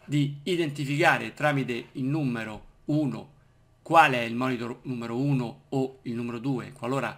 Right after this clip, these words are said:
fosse acceso anche il secondo monitor. Puoi decidere il tipo di orientamento o regolare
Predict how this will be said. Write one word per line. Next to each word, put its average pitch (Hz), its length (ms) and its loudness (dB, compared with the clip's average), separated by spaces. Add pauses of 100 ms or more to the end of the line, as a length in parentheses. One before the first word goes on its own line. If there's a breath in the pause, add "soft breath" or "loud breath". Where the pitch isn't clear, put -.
(180 loud breath)
fosse 131 480 -6
acceso 120 640 -8 (140)
anche 135 320 -4
il 117 220 -8
secondo 123 420 -4
monitor. 117 460 -8 (280 loud breath)
Puoi 160 340 4
decidere 139 500 0
il 117 140 -6
tipo 156 220 -2
di 139 300 0
orientamento 143 1000 0 (1120 loud breath)
o 160 260 0
regolare 127 680 2